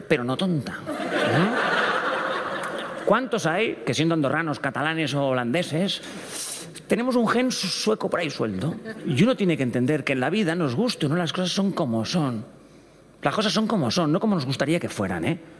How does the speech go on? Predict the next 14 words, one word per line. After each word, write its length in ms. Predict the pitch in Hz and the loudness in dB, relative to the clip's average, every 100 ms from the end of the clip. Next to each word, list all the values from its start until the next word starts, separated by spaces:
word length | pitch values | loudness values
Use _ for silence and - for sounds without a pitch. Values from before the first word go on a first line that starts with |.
| - - - | -20 -20 -2
Nosotros 320 | 131 220 233 | 0 2 0
no 80 | 170 | 0
tenemos 280 | - 190 165 | 0 0 0
la 100 | 107 | 0
baraja. 420 | 92 95 - 95 - - - - | -2 -4 -6 -10 -12 -20 -20 -14
Dios 340 | 135 - 214 | -4 4 4
baraja 260 | 185 131 - | 4 2 2
y 40 | |
reparte. 520 | 220 104 151 - 110 113 - - - - - | 2 0 -4 -4 -10 -12 -16 -20 -20 -10 0
Y 60 | |
a 60 | 180 | 2
nosotros 280 | 139 - 220 | 2 2 0
nos 180 | 170 - | 0 2
caen. 360 | 175 165 98 | 0 0 -6